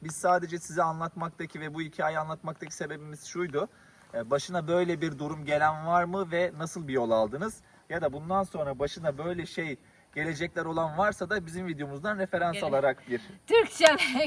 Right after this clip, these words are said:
Speaker 2: gelecekler olan varsa.
Speaker 1: Olmadı mı?
Speaker 2: Hayır.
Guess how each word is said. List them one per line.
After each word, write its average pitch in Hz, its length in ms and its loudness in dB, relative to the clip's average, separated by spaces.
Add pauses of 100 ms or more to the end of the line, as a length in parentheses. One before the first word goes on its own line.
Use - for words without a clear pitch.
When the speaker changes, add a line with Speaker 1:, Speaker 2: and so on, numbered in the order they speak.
(140)
Speaker 2:
gelecekler 262 640 -4
olan 247 360 -2
varsa. - 420 4 (800)
Speaker 1:
Olmadı 160 320 4
mı? - 80 -2 (300)
Speaker 2:
Hayır. 220 260 -10